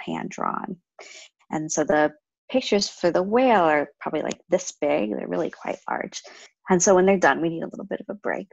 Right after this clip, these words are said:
But then the following three years, we worked on this newest book called Zero Local. And it's the story of a tr-, uh, subway train car full of passengers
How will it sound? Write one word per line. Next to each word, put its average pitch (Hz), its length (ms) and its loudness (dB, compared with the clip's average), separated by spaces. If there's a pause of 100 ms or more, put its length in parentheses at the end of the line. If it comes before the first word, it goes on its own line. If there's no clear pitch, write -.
(120)
But 175 260 0 (420)
then 170 680 0 (320)
the - 140 -4 (360)
following 190 540 2
three 185 280 -2
years, 151 640 -4
we 175 100 -4
worked 165 280 -8
on 156 100 -6
this 156 220 -8
newest 151 340 -8
book 151 140 -4 (160)
called 156 200 -8
Zero 151 360 -4
Local. - 540 -4 (480)
And 165 100 0
it's 156 140 -2
the 160 120 0
story 147 560 -2
of 139 560 -2 (920)
a 214 140 10
tr-, - 360 2
uh, 180 320 8
subway 214 380 4
train 180 420 0
car 180 480 -2
full 196 240 0
of 175 120 -6
passengers 151 1040 -4